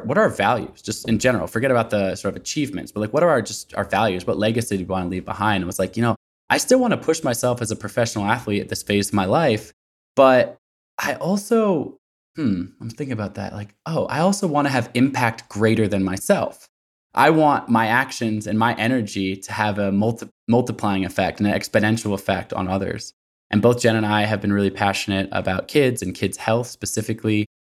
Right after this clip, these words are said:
as, you know, probably everyone's well aware,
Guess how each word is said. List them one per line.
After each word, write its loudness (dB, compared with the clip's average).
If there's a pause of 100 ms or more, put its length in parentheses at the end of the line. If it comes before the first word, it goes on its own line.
as, -2 (280)
you -2
know, -2
probably 0
everyone's 0
well 4
aware, 0